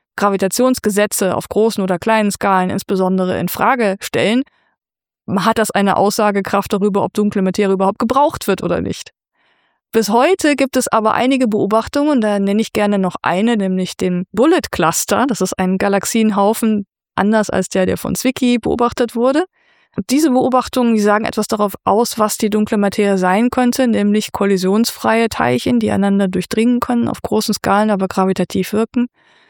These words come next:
Und solche Beobachtungen wie die vom Bullet Cluster sind nicht einfach mit Modified Newtonian Dynamics im Einklang zu bringen. Also es gibt manche Beobachtungen, die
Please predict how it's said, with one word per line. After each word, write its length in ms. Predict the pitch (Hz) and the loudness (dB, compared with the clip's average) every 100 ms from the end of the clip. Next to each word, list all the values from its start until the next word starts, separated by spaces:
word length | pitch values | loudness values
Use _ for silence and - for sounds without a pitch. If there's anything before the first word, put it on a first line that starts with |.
| _ _ - | _ _ -2
Und 220 | 233 214 | 0 2
solche 380 | 233 294 302 240 | 4 4 2 0
Beobachtungen 520 | 233 247 - 226 202 | 2 0 0 -2 0
wie 120 | 208 | 0
die 140 | 208 | 0
vom 340 | 208 202 202 196 - | -2 -2 -2 -2 0
Bullet 320 | 277 294 - | 2 0 -2
Cluster 580 | - 208 - - 233 233 - _ _ - | -2 0 0 0 0 0 -4 _ _ -4
sind 300 | 208 214 208 | 2 4 4
nicht 260 | 233 - | 2 0
einfach 560 | - 208 202 190 190 - | -2 0 0 -2 -4 -2
mit 220 | 190 180 | -2 0
Modified 640 | 185 185 185 - 190 175 - | 0 2 0 -2 -2 -2 -2
Newtonian 460 | 185 - 185 185 | -4 -2 0 0
Dynamics 640 | 180 175 180 175 - - - | 0 0 0 0 -2 -6 -6
im 100 | 185 | -4
Einklang 400 | 180 180 180 180 | -4 -4 -2 -4
zu 160 | - 190 | -4 -6
bringen. 360 | - 190 185 190 | -4 -2 0 -2
Also 120 | 196 | -4
es 140 | 190 | -4
gibt 180 | - - | -4 0
manche 480 | 214 254 302 285 277 | 2 2 2 2 2
Beobachtungen, 720 | 214 - 240 - 240 240 233 240 _ _ _ _ _ _ - | 0 0 0 0 0 0 0 -2 _ _ _ _ _ _ -2
die 420 | 220 214 214 220 | 0 2 2 0